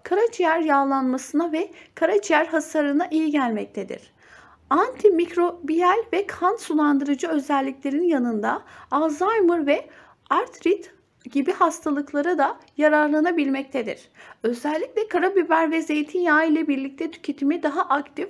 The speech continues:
etki göstermesine yardımcıdır. Kırmızı biber.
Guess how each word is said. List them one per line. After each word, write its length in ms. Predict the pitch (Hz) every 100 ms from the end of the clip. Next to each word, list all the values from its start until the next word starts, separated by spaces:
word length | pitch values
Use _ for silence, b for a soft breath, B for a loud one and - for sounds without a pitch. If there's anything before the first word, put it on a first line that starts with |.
| -
etki 380 | 262 254 - 277
göstermesine 840 | 269 262 277 254 247 240 285 359
yardımcıdır. 800 | 359 294 269 285 269 247 - - _ - B B B
Kırmızı 580 | - 349 330 339 349 302
biber. 380 | 277 220 -